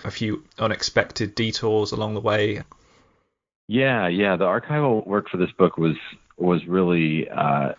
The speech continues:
Speaker 2: incredibly rewarding. It, it was, so William F. Buckley has a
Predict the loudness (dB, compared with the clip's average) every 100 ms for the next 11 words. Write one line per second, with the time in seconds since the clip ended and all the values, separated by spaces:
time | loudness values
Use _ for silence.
0 | -4 -2 2 2 2 2 2 2 2 2
1 | 0 0 -4 -6 _ _ -2 -2 0 0
2 | 4 4 2 -2 0 0 -2 _ _ -2
3 | 0 2 0 -2 -4 -2 -2 -2 -2 0
4 | 2 2 -2 -8 -16 -18 -18 -20 -20 _
5 | _ -2